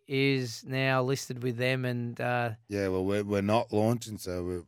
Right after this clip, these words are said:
Speaker 2: bit premature. But
Speaker 1: Oh,
Speaker 2: yeah,
Speaker 1: okay. So
Speaker 2: we're
Speaker 1: they're,
Speaker 2: lo-,
Speaker 1: yeah,
Speaker 2: we're,
Speaker 1: launching.
Speaker 2: we're launching in, um, uh, Boxing Day, and then we're gonna have an open day in January. You know, and, and the G B S is, uh,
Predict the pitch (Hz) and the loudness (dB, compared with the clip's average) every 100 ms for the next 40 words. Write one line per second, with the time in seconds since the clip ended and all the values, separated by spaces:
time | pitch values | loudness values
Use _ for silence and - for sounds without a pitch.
0 | - 104 - 107 101 92 - 107 113 95 | -8 -8 -4 -2 -2 -2 0 0 2 -2
1 | - 107 131 131 127 151 - 131 135 107 | 2 4 4 2 -4 -2 -2 2 2 0
2 | 139 135 139 135 101 104 110 110 104 104 | 0 0 2 2 2 4 2 2 -2 -6
3 | 101 104 101 98 98 98 95 92 87 82 | -6 -4 -4 -4 -4 -2 0 -2 -4 -10
4 | _ _ _ _ _ _ _ _ 95 87 | _ _ _ _ _ _ _ _ -12 -10
5 | 82 78 73 73 71 71 69 _ _ - | -8 -8 -10 -12 -16 -16 -18 _ _ -2
6 | 107 - 107 98 107 110 107 95 92 95 | -2 0 -6 2 4 6 4 0 -4 -4
7 | 92 90 92 95 92 92 92 92 92 85 | -4 -4 -2 -4 -4 -12 -8 -6 -6 -8
8 | 98 101 107 110 113 113 113 - _ - | -8 -6 0 4 4 2 -4 -20 _ -8
9 | 104 82 101 107 82 92 92 85 _ _ | -6 -4 -6 -8 -8 -6 -6 -6 _ _
10 | _ _ _ 87 82 92 90 92 92 - | _ _ _ -12 -8 -6 -6 -6 -6 -10
11 | 78 - - 85 82 | -18 -20 -16 -12 -12